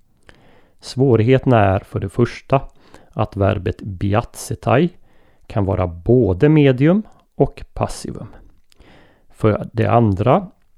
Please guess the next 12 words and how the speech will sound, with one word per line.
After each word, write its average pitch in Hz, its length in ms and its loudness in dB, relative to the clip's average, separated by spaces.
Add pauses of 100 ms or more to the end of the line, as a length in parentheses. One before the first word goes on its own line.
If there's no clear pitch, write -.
(100)
hur 110 200 0
orden 101 440 0
biatsetai, 101 960 -2 (100)
biastai 104 920 0
och 110 200 -4
harpatsusin 101 840 -4 (120)
ska - 240 -8
översättas. 101 1000 -2 (680)
Och - 180 -6
för 156 120 0
det 147 180 0
tredje 110 600 0